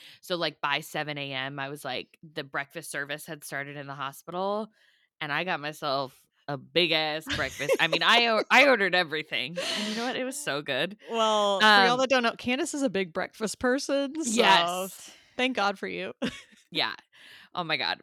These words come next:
Speaker 1: Big breakfast girl over here. Okay, so I'm looking at this list, and it is <laughs> so long. Um, I think one of the biggest things is that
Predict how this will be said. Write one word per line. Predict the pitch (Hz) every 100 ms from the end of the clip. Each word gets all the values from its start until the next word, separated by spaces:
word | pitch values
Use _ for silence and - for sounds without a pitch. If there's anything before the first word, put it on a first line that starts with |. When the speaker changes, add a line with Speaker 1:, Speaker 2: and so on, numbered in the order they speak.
| 160
Speaker 1:
Big | 208 196
breakfast | 180 165 147 -
girl | - 76
over | 85 127
here. | 156 - -
Okay, | 240 175
so | 175
I'm | 190
looking | 202 - 349
at | 320
this | 330 185
list, | 175 190 -
and | 185
it | 175
is | 180 196 196 - - _ _ -
<laughs> | 190 - - _ -
so | - - - 175 -
long. | 214 233 151 127 143 220 285 - - - - - _
Um, | 226 226 214 196 175 165 165 _ _ _ _ _ _ _ _ _ _ _ -
I | 277
think | 302 359 370 - - -
one | 214 208 220
of | 208 196
the | 202 180 _
biggest | 185 175 180 -
things | 185 185
is | 180 165
that | 170 156